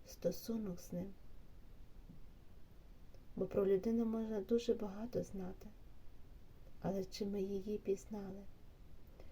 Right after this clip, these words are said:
Сьогодні Ісус хоче, щоб ми Його пізнавали більше. Хочу Тебе сьогодні, Господи, попросити, щоб Ти мені допоміг пізнати Тебе,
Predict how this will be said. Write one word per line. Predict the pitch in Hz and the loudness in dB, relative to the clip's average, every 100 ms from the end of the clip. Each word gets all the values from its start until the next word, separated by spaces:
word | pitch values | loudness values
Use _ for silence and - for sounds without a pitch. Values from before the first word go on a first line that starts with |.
| - - | -8 -6
Сьогодні | - 202 202 240 240 214 | 4 6 8 8 8 6
Ісус | 415 - - 254 - | 2 0 6 6 4
хоче, | - 247 247 - | 2 4 4 2
щоб | - - 190 | 0 0 2
ми | 226 233 | 4 4
Його | 220 220 | 4 0
пізнавали | - 202 208 208 208 233 220 190 | 0 0 0 -2 0 0 0 0
більше. | 226 214 - - 196 - - - - - - - - - - - - | 0 0 -2 -6 -8 -8 -12 -10 -10 -10 -12 -12 -12 -8 -8 -8 2
Хочу | 208 - | 4 4
Тебе | 196 202 208 | 4 6 6
сьогодні, | 202 208 214 220 | 6 6 4 4
Господи, | 214 214 - 202 208 | 4 2 2 4 4
попросити, | - 190 202 202 - 226 233 220 208 - - - - - - - - | 2 -2 2 0 2 2 2 2 0 -2 -10 -10 -10 -10 -10 -8 -6
щоб | - 208 202 | 6 6 8
Ти | - 240 | 12 12
мені | 226 220 220 240 - - - - | 12 10 6 4 -6 -10 -8 6
допоміг | 196 202 208 208 247 | 6 8 8 10 10
пізнати | 247 214 - 247 247 240 | 10 2 8 8 8 6
Тебе, | 175 180 - | 2 0 -2